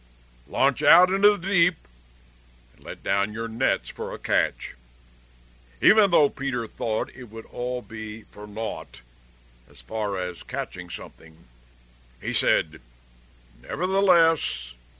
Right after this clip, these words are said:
at your word, I will let down the net." We need to hang our spiritual hat on Peter's response for just a moment.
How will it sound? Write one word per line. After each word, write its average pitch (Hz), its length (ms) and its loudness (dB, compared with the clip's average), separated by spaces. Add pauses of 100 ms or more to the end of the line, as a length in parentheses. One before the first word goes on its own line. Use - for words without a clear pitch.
(360)
at 85 260 -10
your 131 280 -2
word, 92 640 -8 (680)
I 104 180 4
will 104 200 0
let 104 260 -2
down 101 500 0 (120)
the 101 140 -4
net." 98 420 -2 (1400)
We 117 100 -2
need 170 220 4
to 139 100 0
hang 147 300 -2
our 110 180 0
spiritual 123 680 -8
hat 98 380 -8
on 104 220 -10
Peter's 110 460 -12
response 95 580 -12
for - 160 -14
just 98 260 -10
a 98 60 -12
moment. 87 400 -14